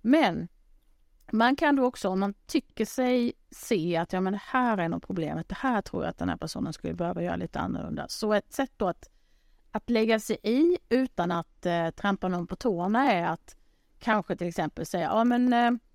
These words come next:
jag har också lite erfarenheter av den här typen av utmaningar från tidigare i arbetslivet.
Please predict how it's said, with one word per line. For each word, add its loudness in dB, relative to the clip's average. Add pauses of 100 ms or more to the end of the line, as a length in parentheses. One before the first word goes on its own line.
jag 2
har 4
också -4
lite 2
erfarenheter -2
av 0
den -2
här 0
typen -6
av -8
utmaningar -6 (260)
från -4
tidigare -2
i -2
arbetslivet. -6